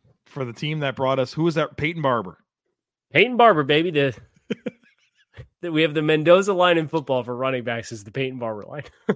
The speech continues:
Speaker 2: <laughs> What was it,
Speaker 1: Yep.
Speaker 2: two hundred fifty touches and under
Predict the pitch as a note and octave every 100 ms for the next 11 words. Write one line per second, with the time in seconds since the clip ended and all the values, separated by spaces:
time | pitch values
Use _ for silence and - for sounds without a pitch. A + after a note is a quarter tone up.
0 | - - G3 - - F#3+ - - _ -
1 | F#3 _ _ _ _ _ _ - - -
2 | G3+ F#3 D#3+ - G#3+ G3+ F#3+ F3 G3 F#3+
3 | F#3+ F#3+ G3 E3+ D#3 D#3 F3 F#3 F#3 F3+
4 | E3+